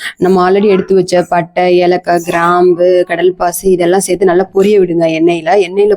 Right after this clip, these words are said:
பொரிஞ்சதுக்கு அப்புறம் வந்து எ-, வெங்காயம் சேர்த்துக்கோங்க. வெங்காயம் சேர்த்து நல்லா கிளறி விடுங்க. கோல்டன் ப்ரௌன் ஆனதுக்கு அப்புறம் நம்ம கட் பண்ணி வச்ச புதினா, கொத்தமல்லி இலையும் சேர்த்துக்கோங்க. சேர்த்துட்டு நல்லா வதக்கி விடுங்க. நல்லா வதக்குனதுக்கு அப்புறம்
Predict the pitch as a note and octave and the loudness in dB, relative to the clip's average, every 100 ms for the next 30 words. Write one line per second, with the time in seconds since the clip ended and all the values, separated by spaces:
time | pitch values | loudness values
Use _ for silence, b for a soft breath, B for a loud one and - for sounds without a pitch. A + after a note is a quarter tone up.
0 | - F#3+ G3 G#3 G3 F3 - F#3+ E3+ G#3+ | -2 -2 0 -2 -2 -6 -2 -2 0 2
1 | F#3+ F3 F3+ G4 G4+ - - - F3 G3+ | 0 0 0 2 0 -2 -8 -8 -2 0
2 | F3 F#3+ F#3+ F#3 F3 F#3 F3 F3+ E3+ F3+ | 2 0 0 -2 0 0 0 -2 -4 -2
3 | E3+ D#3 D#3+ G#3 G3+ F#3 G3 G#3+ F#3+ F#3+ | -2 -2 -2 -2 0 0 0 0 -2 0
4 | F#3 E3 E3+ F#3 F3 F3 - E3 G3+ B | 0 0 -2 -4 -6 -8 -6 -4 -4 B
5 | B B - G3 F#3+ F3+ G#3 G#3 G3 F#3+ | B B -2 0 0 -2 0 0 0 -2
6 | F#3+ G3+ G3+ F#3 F#3 F3+ F3+ F3 G3+ - | 0 2 2 0 0 2 2 2 0 0
7 | F3 F3+ E3+ D#3+ F3 A3 - F#3+ F#3 F3+ | -4 -4 -6 -2 -2 -2 0 -2 -2 -2
8 | A3 F3 G3 F3+ F3 - G3 E3+ E3 G#3 | 0 0 0 0 -2 -4 -6 -4 -2 -2
9 | F#3+ G3 F3 E3+ G3 A3 F#3 - - - | 0 0 0 0 0 -2 -4 -6 -8 -2
10 | A3+ | -2